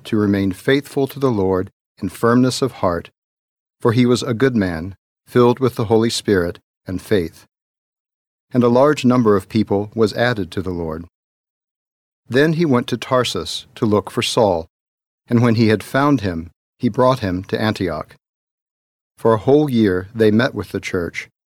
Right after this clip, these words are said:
and taught a large number of people, and it was in Antioch that the disciples were first called Christians. The word of the Lord.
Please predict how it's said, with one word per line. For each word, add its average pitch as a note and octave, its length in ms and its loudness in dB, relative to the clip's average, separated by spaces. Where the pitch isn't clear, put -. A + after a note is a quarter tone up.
and G2 120 -6
taught A#2 340 0
a - 40 -6
large A2+ 400 2
number A2 300 4
of G#2+ 100 -2
people, G#2 420 -4
and G#2+ 140 -2
it G2+ 60 -4
was G2+ 180 -4
in G#2 200 -2
Antioch G2+ 640 -4
that G#2 140 -8
the G2+ 80 -6
disciples A2+ 640 -2
were A2+ 100 -2
first G#2 320 -2
called F#2 460 -6
Christians. - 600 -10
The G#2 100 -6
word F#2 340 -2
of F#2 80 -12
the G2 120 -4
Lord. E2 340 -8